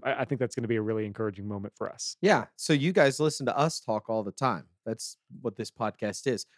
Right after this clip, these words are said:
Speaker 2: We wanna hear from you. We wanna hear what God's teaching you. So s-,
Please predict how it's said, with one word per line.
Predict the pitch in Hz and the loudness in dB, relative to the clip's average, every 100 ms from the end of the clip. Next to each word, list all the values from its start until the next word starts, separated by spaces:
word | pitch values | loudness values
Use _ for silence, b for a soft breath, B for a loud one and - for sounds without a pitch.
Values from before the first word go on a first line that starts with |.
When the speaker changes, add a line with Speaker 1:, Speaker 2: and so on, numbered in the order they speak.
| _ | _
Speaker 2:
We | 151 214 | 4 6
wanna | 208 | 6
hear | 165 170 | 4 2
from | 165 156 | 2 0
you. | 160 190 - | 0 0 -2
We | 131 | -2
wanna | 147 143 | 0 0
hear | 123 135 147 151 147 _ _ - | 0 2 2 4 0 _ _ -2
what | 131 127 | 0 2
God's | 117 123 127 117 | 2 2 2 -2
teaching | - 117 - 113 | -6 -6 -4 -8
you. | 107 101 98 95 | -4 -4 -6 -8
So | - 123 95 | -4 -2 -2
s-, | - - - | -6 -8 -8